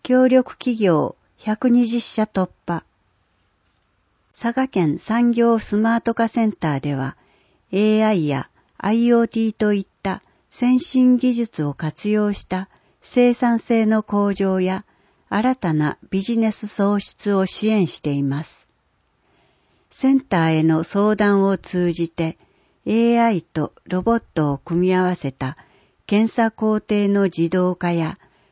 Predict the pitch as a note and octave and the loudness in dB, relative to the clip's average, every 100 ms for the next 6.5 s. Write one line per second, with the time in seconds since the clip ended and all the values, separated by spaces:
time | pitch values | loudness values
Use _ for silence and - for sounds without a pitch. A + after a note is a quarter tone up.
0 | _ - A3 A#3 A#3 A3+ G#3 G#3+ G#3 G3+ | _ -4 0 2 0 -2 0 0 2 2
1 | G3 E3 C3+ - G#3 A#3 A#3+ A#3+ G#3+ D#3+ | 2 2 0 -2 0 2 2 2 2 2
2 | D3 C#3+ D3 D#3+ E3 F#3 G3+ G#3 F#3+ F3+ | 0 -2 -4 -2 0 2 2 2 0 -2
3 | - D#3 - D3+ _ _ _ _ _ _ | -4 -8 -8 -10 _ _ _ _ _ _
4 | _ _ - A#3 A#3 A3+ A#3+ A#3 A#3 A3+ | _ _ -4 0 2 2 2 4 2 2
5 | G3 C#3+ C3 F3+ G3+ G#3+ G3+ G3 F#3+ - | 2 0 -2 -2 0 0 -2 -4 -4 -2
6 | F#3 F3 _ - E3+ | -4 -4 _ -6 -6